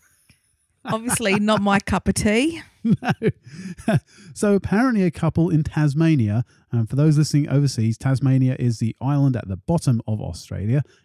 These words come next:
Speaker 2: It is actually part of Australia. Many people forget that, it, it, but it is actually part of Australia. So a Tasmanian couple have left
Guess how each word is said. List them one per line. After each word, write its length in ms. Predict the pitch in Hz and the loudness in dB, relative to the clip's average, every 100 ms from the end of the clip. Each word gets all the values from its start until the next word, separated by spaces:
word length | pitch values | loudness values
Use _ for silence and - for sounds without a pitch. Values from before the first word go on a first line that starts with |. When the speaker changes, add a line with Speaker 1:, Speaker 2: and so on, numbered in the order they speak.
| _ | _
Speaker 2:
It 80 | 117 | 0
is 120 | 170 | 0
actually 240 | 220 160 | 0 -2
part 220 | 151 143 135 | 0 0 0
of 100 | 123 | -2
Australia. 580 | 110 - 117 120 135 113 _ _ - | -2 -2 0 2 2 -2 _ _ -2
Many 160 | 127 | 0
people 240 | 117 123 104 | 2 0 0
forget 300 | - 120 120 | -2 -2 -2
that, 220 | 113 139 - | -2 -2 -4
it, 140 | 117 | -8
it, 140 | - - | -8 -4
but 80 | 120 | 0
it 100 | 143 | 4
is 160 | 147 | 2
actually 200 | - 127 | 0 -6
part 160 | - 123 | -4 -4
of 100 | 117 | -2
Australia. 500 | 110 - 101 107 117 - _ _ | -4 -4 -2 0 -2 -6 _ _
So 260 | - 143 143 | -2 2 2
a 80 | 131 | 0
Tasmanian 680 | - 196 160 208 269 254 202 | 0 0 2 4 4 4 2
couple 480 | 139 120 139 139 - _ | 0 0 2 2 -2 _
have 220 | - 123 117 | -2 0 2
left 440 | 120 185 196 - | 2 2 -2 -8